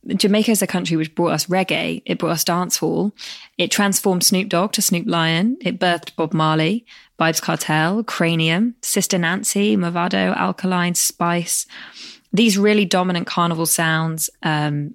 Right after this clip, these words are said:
Major Lazer, Sean Paul. These artists that have really formed a different cultural landscape for sound globally. And if you think about re-, how reggae is diversified and been embraced by other cultures, you know, reggaeton,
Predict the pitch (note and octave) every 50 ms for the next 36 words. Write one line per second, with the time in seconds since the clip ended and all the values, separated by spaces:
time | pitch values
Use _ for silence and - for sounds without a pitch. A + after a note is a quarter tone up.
0 | _ - E3 E3+ F#3 F#3+ F3 F3 E3 D#3+ E3 E3+ F3 F3 - F3+ F3 E3+ E3+ E3
1 | - - - F3+ E3 E3 D#3 - E3+ E3 E3 E3 E3 E3+ F3+ - _ _ _ _
2 | _ - - - G#3 G#3 - - A3 A#3 B3 A#3+ G3+ G3+ G3+ F3 E3+ F#3 G3+ G#3+
3 | A3 G#3 - - - G3 G3 F3+ F3 D#3 - E3+ - F#3 F3 - - - F3+ F3+
4 | - - F3 E3 E3 E3 E3+ E3+ E3 - D#3+ D#3 - - - - - D#3+ D#3+ E3+
5 | D#3 F3 D#3+ D#3+ E3 D#3+ F3+ F3 - - - F#3 - - - - - - - _
6 | - F#3 F3+ F#3 - G3 F3+ - G#3+ G3+ F#3 - E3+ - F3 E3 E3 - - -
7 | F3+ - - - E3+ F3+ F3+ - - E3+ F3 E3+ E3 F3 F#3+ G3 G3 F#3+ F3 E3
8 | D#3 - D#3+ D#3+ D#3+ E3 E3 D#3+ - - - - D#3 D#3 D#3 D#3+ D3+ E3 D#3+ D#3
9 | D#3 D#3 D#3+ D#3 D3+ - - D#3 D#3+ D#3 D#3 D#3 - - F3 - - - E3 D#3+
10 | D#3+ D#3 D#3+ - F3+ E3 D#3+ D#3 D#3 D#3 D#3 D#3+ _ _ - E3+ E3+ E3+ D#3+ -
11 | E3+ D#3+ - - E3 D#3 D#3 D#3+ D#3+ E3+